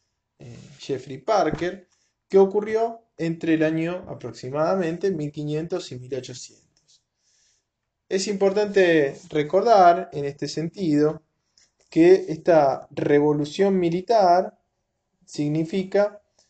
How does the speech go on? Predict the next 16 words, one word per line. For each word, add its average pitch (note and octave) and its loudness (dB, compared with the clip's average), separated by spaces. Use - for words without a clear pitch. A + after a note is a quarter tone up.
dos D#3 0
o D#3 -4
tres, D#3 -2
eh, B2+ -8
cuestiones D#3+ -6
que D3 -8
no C#3 -8
deben, D3+ -2
eh, A#2 -14
perder C3+ 0
de A2 -4
vista. - -16
La D3 -6
primera A3 0
cuestión A3+ -4
es F#3 -4